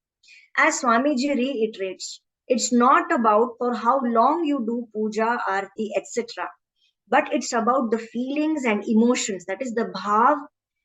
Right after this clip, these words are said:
with which you are doing the puja, which has the capability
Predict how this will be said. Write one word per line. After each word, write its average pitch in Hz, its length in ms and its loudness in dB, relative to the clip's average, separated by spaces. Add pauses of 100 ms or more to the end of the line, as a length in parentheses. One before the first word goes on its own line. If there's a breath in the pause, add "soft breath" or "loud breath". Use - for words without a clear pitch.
with 294 240 2
which 381 300 0
you 285 120 2
are 220 200 4
doing 208 300 2
the 202 80 0 (120)
puja, 196 500 -6 (600)
which 220 280 4 (320)
has 320 320 4
the 349 160 0
capability 233 880 0